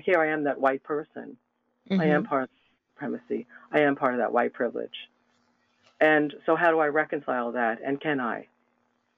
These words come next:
Speaker 1: And then I began to try to formulate that and put that into words to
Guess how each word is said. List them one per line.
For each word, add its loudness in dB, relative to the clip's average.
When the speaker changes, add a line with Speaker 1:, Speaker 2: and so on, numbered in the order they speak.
Speaker 1:
And 2
then 2
I 4
began -4
to -14
try -2
to -4
formulate -2
that 0
and -8
put -2
that 0
into -4
words 2
to 2